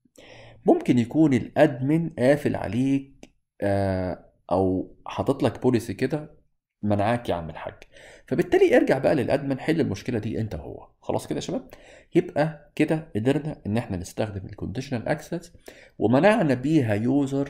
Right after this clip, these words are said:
جاي من، آه، بلاتفورم فيما يتعلق بالديفايس معينة. السؤال هنا بقى، هل لو نفس اليوزر، نفس اليوزر ده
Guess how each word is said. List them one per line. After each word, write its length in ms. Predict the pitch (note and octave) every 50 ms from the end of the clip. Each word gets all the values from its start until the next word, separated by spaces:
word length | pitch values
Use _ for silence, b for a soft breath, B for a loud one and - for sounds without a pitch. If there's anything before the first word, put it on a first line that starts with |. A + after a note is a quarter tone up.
| - -
جاي 460 | A2+ A2 A#2 A#2+ C3 C3 A#2 G#2 G2+
من، 460 | G#2 A2 A#2 B2 B2+ B2+ B2 - -
آه، 120 | G2 F#2+ F#2+
بلاتفورم 680 | F#2+ - - A2 A2 - - - A#2 A2+ A2+ G#2+ -
فيما 260 | - - - G2 F#2 F2
يتعلق 380 | E2 F2+ F#2+ G#2+ G#2+ G2+ G2
بالديفايس 580 | G2 F2 E2 E2+ F2 F2 F2 F2+ F2+ F2+ - _ _ _ -
معينة. 580 | F2+ F2+ F2+ F2+ F2 F2 E2+ D#2+ D#2+ D2+ - - - _ B B B B B B B B B B B B B B -
السؤال 340 | - - - G3+ A#3 F#4 C#4
هنا 220 | C3+ B2+ B2 A2+
بقى، 180 | F#2 - - -
هل 500 | F#2+ G2 D3 B3 D#4+ D#4 B3 - - - _ -
لو 240 | G#2 G#2+ G#2 G#2 G#2+
نفس 500 | A#2+ E3 C#4+ - - - - - - C3
اليوزر، 840 | B2 A2+ A2+ G#2+ A#2+ C#3 E3 D#3+ C3+ G#2+ - D#2 - - - _ _ _ _ _ -
نفس 320 | - - - - - - -
اليوزر 480 | G#2 G2 G#2+ B2 C3+ C3 A#2 G#2 G2
ده 420 | G2 F#2 A2 A#2 A#2 A2+ - -